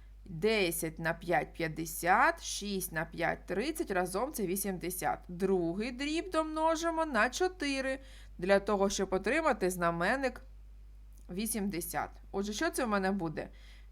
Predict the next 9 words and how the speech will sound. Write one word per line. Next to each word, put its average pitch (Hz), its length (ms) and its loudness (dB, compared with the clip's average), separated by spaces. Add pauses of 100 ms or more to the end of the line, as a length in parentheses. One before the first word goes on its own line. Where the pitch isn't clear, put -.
Вісім 214 600 -4
цілих 180 680 -4
двадцять 165 1120 -2
п'ять 160 680 0 (460)
вісімдесятих. 254 1120 -4 (560)
Буду 202 320 0
віднімати 226 1000 -2
дванадцять 180 1300 -2
вісімдесятих. 185 1120 -6